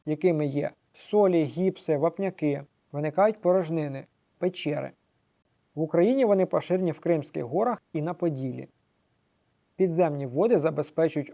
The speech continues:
рослини вологою і розчиненими в них поживними речовинами. Вони є важливим джерелом живлення річок і озер. Для людини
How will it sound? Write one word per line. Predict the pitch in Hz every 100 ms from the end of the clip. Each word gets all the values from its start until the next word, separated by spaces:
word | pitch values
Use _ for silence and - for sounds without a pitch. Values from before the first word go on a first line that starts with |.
| -
рослини | 151 147 160 143
вологою | 127 139 160 214 196 147 147 _ _ -
і | 160
розчиненими | 156 151 180 170 151 143 135
в |
них | 147 196
поживними | - 139 147 170 165 160
речовинами. | 156 - 151 147 131 131 - _ _ _ _ _ _ -
Вони | 151 220
є | 240
важливим | 175 165 170 170 147
джерелом | 135 139 139 190 233 -
живлення | 135 165 160 147 139
річок | 135 131 202 214 -
і | 143
озер. | 160 139 147 - _ _ _ _ _ _ _ _ _ _ _ _ _ _ _ _ _ _ _ _ _ _ _ _ _ _ _ _ _ _ _ _ _ _ _ _ _ _ _
Для | 156 208
людини | 240 160 156 156